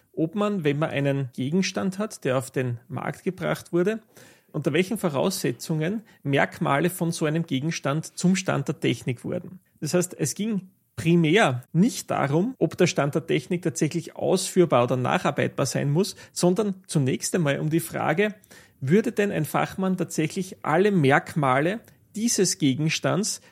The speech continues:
tatsächlich zur Kenntnis nehmen, damit die Stand der Technik werden können? Und da gab's eine Vorlage des Präsidenten, weil's unterschiedliche Auffassungen in den Beschwerdekammern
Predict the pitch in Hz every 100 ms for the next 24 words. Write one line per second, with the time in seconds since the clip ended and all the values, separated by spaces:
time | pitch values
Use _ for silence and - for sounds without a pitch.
0 | - 143 180 180 185 - 180 - 175 226
1 | 180 151 143 131 160 190 165 160 185 185
2 | 185 - 139 147 170 - - - 185 -
3 | _ 147 147 147 131 147 123 - - _
4 | _ _ _ - - 170 151 165 156 -
5 | - - - 147 - 151 170 170 170 151
6 | - 139 139 139 151 - 196 143 143 -
7 | - 190 202 185 180 180 143 - 143 147
8 | - 175 175 170 160 151 156 - 135 160
9 | 165 143 143 156